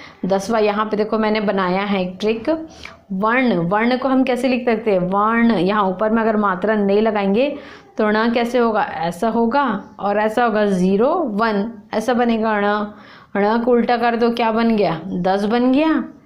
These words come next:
ये अब मैंने अपने हिसाब से trick बनाया, आप अपने हिसाब से बना सकते हैं trick। अगर आपको ये पसंद है तो ये भी आप अपने इसमें बल्ले note कर सकते हैं। तो जो दसवां मंडल है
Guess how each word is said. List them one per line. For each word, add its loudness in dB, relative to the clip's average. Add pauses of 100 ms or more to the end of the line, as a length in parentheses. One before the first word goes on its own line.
(640)
ये -2
अब 0
मैंने 0
अपने 0
हिसाब 0
से -2
trick -2
बनाया, 0
आप -4
अपने 0
हिसाब 0
से -4
बना 0
सकते -6
हैं -2
trick। -4
अगर -2
आपको -2
ये 0
पसंद -2
है -4
तो -2
ये 0
भी 0 (360)
आप 0
अपने 0
इसमें -2
बल्ले 2
note 0
कर -2
सकते -4
हैं। -2 (1500)
तो -2
जो 0
दसवां 0
मंडल 2
है 2